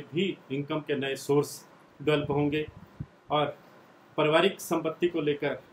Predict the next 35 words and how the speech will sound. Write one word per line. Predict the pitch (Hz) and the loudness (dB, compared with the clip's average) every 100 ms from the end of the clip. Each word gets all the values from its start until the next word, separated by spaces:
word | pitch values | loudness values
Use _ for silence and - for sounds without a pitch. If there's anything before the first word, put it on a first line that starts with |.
| - | -12
किसी | 143 170 | -2 0
विवाद | 135 127 156 - | 0 2 0 0
का | 170 | -4
सामना | 151 143 139 | -2 -2 -4
करना | 135 127 127 | -6 -8 -6
भी | 143 180 | 0 0
पड़ | - | 0
सकता | - 123 - 139 | -4 -10 -4 -4
है। | 143 - - - - - - - | -4 -16 -20 -20 -20 -20 -20 -8
संतान | 156 143 156 156 156 - - | -4 -2 0 0 -2 -8 -8
की | 151 | -2
तरफ | 143 135 | -2 -2
से | - 139 | -2 -2
कोई | 139 131 127 - | -2 -4 -6 -14
अच्छी | - 180 | -4 -4
खबर | 160 139 | -2 -6
भी | 120 127 | -6 -8
सुनने | 127 123 123 | -4 -4 -4
को | 120 | -4
मिलेगी, | 120 135 139 147 147 | -2 -2 -4 -6 -2
यानी | 143 | 2
मिला | 147 147 | 2 2
जुला | 143 135 | 0 -2
रहेगा। | 127 127 143 - - - - - - - - - - - - - - 147 | -4 -4 -4 -6 -18 -20 -20 -20 -20 -20 -20 -20 -20 -20 -20 -20 -12 2
धनु | 180 214 | 6 6
राशि | 196 202 | 6 0
की | 190 | -2
बात | 180 180 - | 2 0 0
करें | 190 190 | -2 -2
तो | 196 | -2
धनु | 135 170 196 | -2 2 2
राशि | 175 - 165 | 2 0 0
वालों | 156 160 | 0 0
के | 170 | -2
जो | 156 | -2